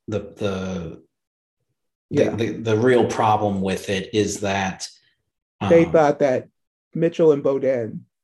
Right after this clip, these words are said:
Speaker 2: would be better than Yoki Haru, and
Speaker 1: Exactly,
Speaker 2: that wasn't
Speaker 1: exactly.
Speaker 2: true.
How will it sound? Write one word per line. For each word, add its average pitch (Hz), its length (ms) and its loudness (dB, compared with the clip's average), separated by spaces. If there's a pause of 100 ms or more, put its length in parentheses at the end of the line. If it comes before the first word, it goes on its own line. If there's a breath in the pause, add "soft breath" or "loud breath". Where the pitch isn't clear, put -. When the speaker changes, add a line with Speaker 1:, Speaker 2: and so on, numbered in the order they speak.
(320)
Speaker 2:
would 139 120 -6
be 143 100 -4
better 139 320 0
than 120 380 0 (600)
Yoki 139 320 -2
Haru, 120 380 2
and 120 200 -2
Speaker 1:
Exactly, 104 720 0
Speaker 2:
that 104 60 -2
wasn't - 20 2
Speaker 1:
exactly. - 580 -2
Speaker 2:
true. - 240 -10